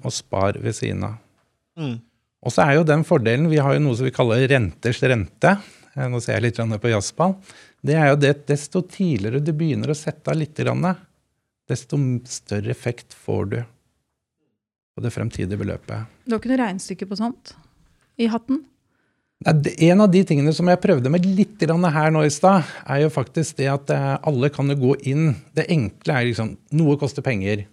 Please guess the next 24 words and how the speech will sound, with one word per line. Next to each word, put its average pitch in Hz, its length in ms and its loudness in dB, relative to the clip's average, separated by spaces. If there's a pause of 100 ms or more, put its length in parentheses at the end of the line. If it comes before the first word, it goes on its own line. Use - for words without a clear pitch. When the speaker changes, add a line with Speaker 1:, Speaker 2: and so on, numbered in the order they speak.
Speaker 1:
men 156 180 -4
det 139 120 4
som 165 120 -4
ikke 165 160 -2
koster - 400 -4
er 190 80 0
faktisk 117 460 -4
å - 20 0
gå 117 220 0
og - 180 -6
endre 113 640 -2
den 123 380 0
porteføljen 139 680 -2
som 131 160 -6
dette 123 240 -2
investeres 113 640 -2
i, 190 80 2 (720)
til 127 100 -2
en 160 140 0
høyere 123 500 -4
aksjeandel. 139 560 -6 (220)
Det 143 100 -2
er 160 140 0
gratis, 139 480 -2